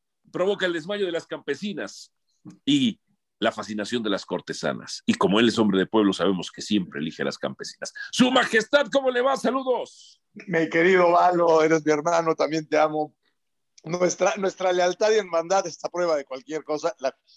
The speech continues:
Speaker 2: lo, lo que causa resquemor es nuestra unión, güey. Se enojan, o sea, pasan los años, pasan los días, piensan que nos, nos separamos y, y, y, y estamos más juntos y más unidos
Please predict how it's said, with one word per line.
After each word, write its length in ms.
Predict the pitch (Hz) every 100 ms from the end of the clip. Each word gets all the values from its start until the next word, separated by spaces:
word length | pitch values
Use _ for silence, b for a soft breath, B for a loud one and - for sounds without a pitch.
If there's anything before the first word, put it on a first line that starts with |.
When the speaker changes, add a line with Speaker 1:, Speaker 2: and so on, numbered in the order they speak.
| B _
Speaker 2:
lo, 180 | 156 185
lo 140 | 190 165
que 100 | 185
causa 320 | 262 302 311
resquemor 440 | 208 - 175 220
es 80 | 262
nuestra 360 | 202 160 151 143
unión, 380 | 151 208 277
güey. 180 | 240 156 113 117 _
Se 120 | 131
enojan, 400 | 151 247 233 185
o 20 |
sea, 160 | 180 - _ _ -
pasan 340 | 214 226 208
los 140 | 180 175
años, 260 | 220 202
pasan 320 | - 214 190 175
los 220 | 165 151
días, 320 | 202 208 - _ _ _ _ _ _
piensan 400 | - 214 196 190
que 100 | 165
nos, 420 | 160 151 - - -
nos 180 | 160 160
separamos 540 | 180 175 202 208 196
y, 60 | 165
y, 340 | 156 156 151
y, 460 | 151 - - 156 -
y 60 | 151
estamos 320 | - 190 180
más 140 | 185
juntos 180 | 185 196
y 60 | 151
más 140 | 165
unidos 380 | 165 175 170 -